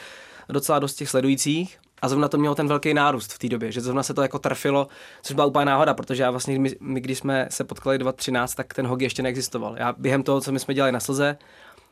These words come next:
než se to vůbec vypustilo, tak já jsem nějak jako dostal nápad, že založím ten YouTube a nějak jsem na tom pracoval a vůbec jsem nevěděl, jestli to jako někoho bude zajímat nebo ne. Jak jsem jako souběžně s tím, jsem si tady tím jako plnil ty svoje herecký sny, že jsem prostě hrál tu ro-, roli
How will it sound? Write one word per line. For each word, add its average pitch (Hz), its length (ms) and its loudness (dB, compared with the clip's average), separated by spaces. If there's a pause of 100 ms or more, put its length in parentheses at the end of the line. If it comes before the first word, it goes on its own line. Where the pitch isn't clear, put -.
(160)
než 135 160 4
se 143 100 -2
to 139 80 0
vůbec 135 160 0
vypustilo, 139 420 0
tak 131 120 -2
já 131 120 4
jsem 139 160 0
nějak 131 180 2
jako 131 160 -2
dostal 131 260 0
nápad, 127 280 0
že 127 100 -4
založím 127 420 -2 (560)
ten - 120 -2
YouTube 147 360 2
a - 20 6
nějak 147 160 2
jsem 147 100 0
na 139 80 4
tom 147 140 0
pracoval 143 440 2
a - 40 -2
vůbec 135 280 0
jsem 151 100 2
nevěděl, 147 300 4
jestli 135 180 2
to 123 100 -2
jako 117 340 -2
někoho 117 280 -6
bude 117 140 -4
zajímat 113 300 -4
nebo 113 180 -4
ne. 110 140 -4
Jak 110 140 -6
jsem 127 120 0
jako 131 280 -2
souběžně 135 400 0
s - 80 -4
tím, 135 340 -2 (220)
jsem 131 200 -4
si 131 140 -6
tady 131 220 -2
tím 131 160 0
jako 131 220 -2
plnil 135 320 0
ty - 240 -10
svoje 135 200 0
herecký 127 360 0
sny, 127 220 0
že 127 60 -2
jsem 123 160 -2
prostě 123 260 -6
hrál 127 200 2
tu 135 180 -2
ro-, 131 140 -2
roli 135 340 2